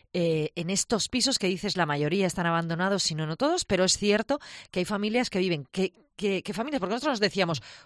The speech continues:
"O-, o-, a mí no me gustaría vivir en un edificio así, con este riesgo". Claro,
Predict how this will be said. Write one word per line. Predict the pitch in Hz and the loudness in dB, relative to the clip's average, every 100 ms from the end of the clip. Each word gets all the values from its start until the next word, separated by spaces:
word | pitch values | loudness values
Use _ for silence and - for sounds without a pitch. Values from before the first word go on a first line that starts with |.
| _ _ _ | _ _ _
"O-, | - - - | -16 -16 -14
o-, | 113 147 85 120 | -8 -8 -8 -16
a | 80 143 | -12 -6
mí | 202 | -2
no | |
me | 233 | 4
gustaría | 202 202 - 165 247 185 | 4 4 2 2 6 6
vivir | 160 160 | 6 2
en | 160 | 0
un | 160 | -2
edificio | 156 151 147 | -4 -4 -4
así, | 156 165 | -2 0
con | 180 | 0
este | 156 - 160 151 147 | 0 0 2 2 2
riesgo". | 175 202 170 | 0 0 -2
Claro, | - 180 220 160 | 2 4 4 2